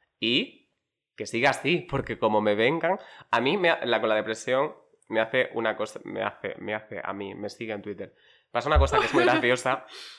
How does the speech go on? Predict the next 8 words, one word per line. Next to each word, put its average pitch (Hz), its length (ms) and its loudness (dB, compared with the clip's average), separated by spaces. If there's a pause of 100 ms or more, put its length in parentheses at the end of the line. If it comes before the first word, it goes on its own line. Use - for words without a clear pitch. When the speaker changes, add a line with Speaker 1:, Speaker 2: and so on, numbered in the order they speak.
(520)
Speaker 1:
que 120 200 4
es 131 100 -2
como 107 340 0
que 104 400 -4 (300)
tengo 120 300 0
muchísimos 117 560 -4
recuerdos 120 520 -4
súper 104 560 -4